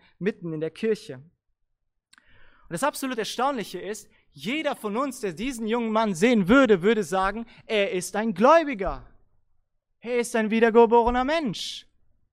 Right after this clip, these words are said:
Es liegt daran, weil wir nicht mehr in die Tiefe, nicht mehr das Herz des Christentums verstanden haben.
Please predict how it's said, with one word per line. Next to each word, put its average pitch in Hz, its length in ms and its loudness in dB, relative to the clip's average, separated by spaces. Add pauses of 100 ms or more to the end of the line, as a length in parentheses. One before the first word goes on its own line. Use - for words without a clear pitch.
(300)
Es - 120 -20
liegt - 160 -8
daran, 202 300 0
weil 202 160 -2
wir 214 220 -2 (280)
nicht 214 360 -8
mehr 180 440 -2
in 220 80 -2
die 208 180 -8
Tiefe, 185 600 -4
nicht 190 220 -8
mehr 208 100 -2
das 196 180 -8
Herz 170 540 -6
des - 200 -16
Christentums 175 640 -10
verstanden 247 520 -6
haben. 151 220 -6